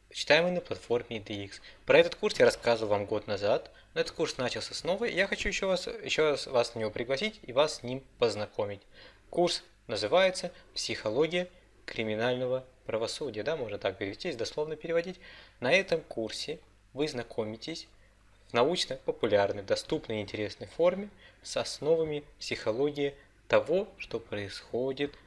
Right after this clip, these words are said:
при расследовании криминальных дел, что происходит в суде,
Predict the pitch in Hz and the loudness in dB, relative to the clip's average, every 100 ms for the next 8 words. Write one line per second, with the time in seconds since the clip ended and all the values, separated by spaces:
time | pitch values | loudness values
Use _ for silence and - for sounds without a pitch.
0 | - - 113 127 117 107 - 139 135 110 | -4 2 4 4 2 2 0 0 0 -4
1 | 101 95 - - - 101 101 98 95 95 | -8 -12 -20 -12 -6 -4 -4 -4 -8 -12
2 | - 139 151 151 - - - 107 110 98 | -4 2 2 0 -12 -8 -4 0 -2 -2
3 | - 110 110 - 202 127 120 | -4 -6 -6 -6 -4 -2 -2